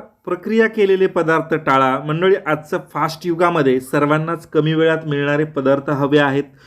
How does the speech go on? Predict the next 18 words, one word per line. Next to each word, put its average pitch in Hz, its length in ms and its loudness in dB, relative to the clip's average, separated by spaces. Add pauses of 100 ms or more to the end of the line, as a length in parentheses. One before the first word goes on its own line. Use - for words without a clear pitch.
(240)
म्हणूनच 190 380 -4
मार्केटमध्ये 180 680 2
त्याप्रमाणे 170 580 -2
कमी 170 320 -2
वेळात 165 240 4 (140)
तयार 156 200 4
होणारे 151 340 0
आणि 151 220 -2
जास्त 131 300 -6
दिवस 156 380 -2
टिकणारे, 156 400 -2
म्हणजेच 139 320 -4
केमिकलनं 156 580 0
प्रक्रिया 160 500 2
केलेले 170 320 0
पदार्थ 147 420 -4
उपलब्ध 147 460 -4
असतात. 151 340 -2